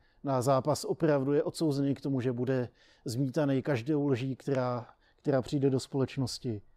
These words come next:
A svět lží, podvodů a chytáků a kouřových clon a skrytých významů v každý větě,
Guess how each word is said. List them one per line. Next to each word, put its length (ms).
A 60
svět 320
lží, 400
podvodů 720
a 40
chytáků 880
a 200
kouřových 540
clon 580
a 360
skrytých 500
významů 440
v 60
každý 300
větě, 440